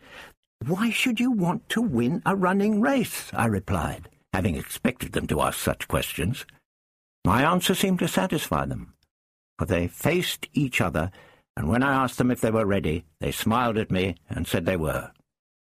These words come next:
They just stood in front of each other with their hands by their sides. "You may score the first point," said Ganatus.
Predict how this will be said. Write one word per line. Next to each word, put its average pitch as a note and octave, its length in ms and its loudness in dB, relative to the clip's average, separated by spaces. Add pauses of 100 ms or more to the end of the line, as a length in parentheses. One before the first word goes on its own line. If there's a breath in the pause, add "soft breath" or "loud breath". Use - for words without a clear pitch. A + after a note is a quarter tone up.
(340)
They C3+ 100 2
just G#3 320 -2
stood B3 300 0
in G2+ 140 2
front F3+ 240 0
of C#3+ 100 0
each G#2+ 200 0
other F2 200 0
with G2+ 140 -2
their B2+ 160 2
hands D#3 360 0
by E3+ 160 0
their F3 160 0
sides. F#3 600 -2 (1040)
"You B2+ 200 4
may C3+ 200 2
score D3 380 0
the C#3+ 120 2
first - 420 -2
point," E2+ 400 -2 (600)
said D#2 220 0
Ganatus. C#2+ 560 -4